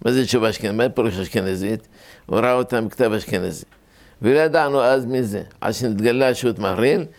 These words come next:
וראו תשעים אחוז מהתשובות שמביא מרן, בשם תשובה אשכנזית, מסיים בשו"ת מהריל. מתוך חמישים, שלוש לא מצאנו אותה,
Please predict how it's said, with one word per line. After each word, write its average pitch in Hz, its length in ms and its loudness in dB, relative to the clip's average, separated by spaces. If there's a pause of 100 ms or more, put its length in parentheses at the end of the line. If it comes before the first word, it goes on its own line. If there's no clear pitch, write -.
(300)
וראו 143 640 2 (320)
תשעים 143 360 0
אחוז 131 500 0
מהתשובות 117 520 0
שמביא 113 380 2
מרן, 117 460 0 (580)
בשם 110 320 0
תשובה 107 300 2
אשכנזית, 107 500 0
מסיים 135 340 -2
בשו"ת 120 280 0
מהריל. 85 340 -4 (800)
מתוך - 400 0
חמישים, 120 580 -2 (280)
שלוש 143 500 2
לא 127 60 -2
מצאנו 101 400 -4
אותה, - 220 -8